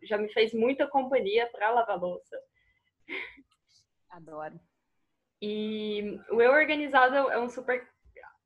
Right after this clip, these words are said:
Speaker 1: paixão, assim, que eu tenho. É, é algo que veio pra minha vida profissional de uma forma muito intencionada, né? Eu cheguei na Ana e falei,
Speaker 2: <laughs>
Speaker 1: "Oi, vamos fazer uma coisa junta?"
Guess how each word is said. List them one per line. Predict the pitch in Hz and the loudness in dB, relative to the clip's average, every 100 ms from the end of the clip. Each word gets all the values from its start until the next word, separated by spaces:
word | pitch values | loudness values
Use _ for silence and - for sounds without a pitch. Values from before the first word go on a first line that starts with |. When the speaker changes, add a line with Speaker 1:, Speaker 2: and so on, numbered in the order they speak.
| _ - | _ -2
Speaker 1:
paixão, | 233 - 320 269 254 208 | -2 0 2 6 6 4
assim, | 196 - 180 175 | -2 -6 -8 -8
que | - | -8
eu | 185 | -10
tenho. | 185 175 170 170 175 - - | -6 -6 -6 -10 -14 -12 -6
É, | 180 175 175 175 175 180 180 - _ _ _ _ 185 | -4 -4 -6 -8 -8 -10 -12 -16 _ _ _ _ 2
é | |
algo | 185 196 220 247 247 - | 4 4 2 -2 -8 -14
que | 262 247 277 311 - _ - | -8 -4 -4 -6 -10 _ -20
veio | 208 202 226 294 269 - | -6 2 4 2 -2 -6
pra | 269 | -2
minha | 254 226 | -2 -2
vida | 240 247 | -2 -4
profissional | 226 226 - 240 214 214 | -4 -8 -6 -2 2 2
de | 220 | 0
uma | 226 220 | -4 -6
forma | 220 208 208 214 208 | -2 -2 0 -2 -4
muito | 208 214 233 269 - 285 269 254 240 - - | -4 -4 -4 -6 -8 -6 -2 -2 -4 -8 -8
intencionada, | 233 233 240 247 - 262 427 285 233 190 190 | -6 -2 -2 -2 2 4 6 6 4 2 0
né? | 185 196 196 | 2 2 2
Eu | 190 | 0
cheguei | - 196 214 254 | -2 0 2 4
na | 233 | 4
Ana | 240 262 | 6 6
e | 277 | 6
falei, | 254 262 | 8 8
Speaker 2:
<laughs> | 294 | 8
Speaker 1:
"Oi, | 285 302 254 233 | 8 8 8 6
vamos | 247 294 320 | 4 2 4
fazer | 254 247 | 4 4
uma | 269 247 | 2 2
coisa | 233 226 226 | 0 0 0
junta?" | 226 214 220 240 294 | 0 -2 -4 -8 -12